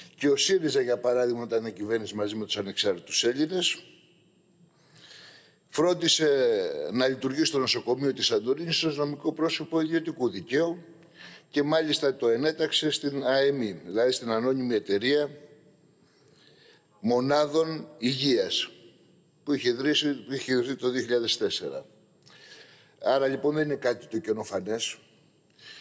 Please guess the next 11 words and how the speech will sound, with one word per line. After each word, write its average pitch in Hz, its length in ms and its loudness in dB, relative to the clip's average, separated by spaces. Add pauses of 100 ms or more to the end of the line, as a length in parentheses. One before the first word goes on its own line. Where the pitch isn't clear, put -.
(260)
Βεβαίως, - 640 0 (960)
ε, 90 480 0
έχει 135 180 -2
πολύ 131 340 0
μεγάλη 120 440 0
διαφορά, 110 500 0
κατά 104 200 0
τη 90 80 -16
γνώμη 101 240 -6
του 87 140 -14
K 92 60 -2